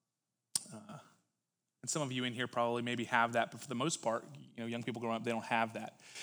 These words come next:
And so the war most, mostly manifests itself in this constant pursuit to get something that'll fill the gaping hole in our lives. I read this article legitimately last night as I was putting the final,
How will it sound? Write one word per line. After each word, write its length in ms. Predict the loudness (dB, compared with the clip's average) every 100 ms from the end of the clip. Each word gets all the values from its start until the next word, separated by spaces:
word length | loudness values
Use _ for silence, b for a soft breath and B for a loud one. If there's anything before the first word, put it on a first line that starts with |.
| B
And 100 | 2
so 80 | 4
the 80 | 6
war 240 | 6 8
most, 300 | 8 8 6
mostly 340 | 6 4 6 4
manifests 520 | 6 4 4 2 2
itself 500 | 2 4 2 0 -4 2
in 120 | 4
this 160 | 2
constant 540 | 2 4 4 4 0 0
pursuit 640 | 0 4 6 8 6 2 B B
to 100 | -2
get 340 | 0 8 6 10
something 500 | 8 8 6 2 4
that'll 180 | 4 4
fill 260 | 4 4
the 140 | 4 6
gaping 340 | 6 6 2
hole 220 | 2 2
in 80 | 4
our 120 | 8
lives. 520 | 10 10 8 4 -6 4
I 60 | 6
read 240 | 8 8
this 140 | 6 8
article 380 | 8 8 4
legitimately 540 | 2 4 6 6 6 8
last 260 | 8 8
night 160 | 8 8
as 140 | 8
I 40 | 4
was 140 | 2
putting 220 | 0 0
the 40 | 2
final, 300 | 4 4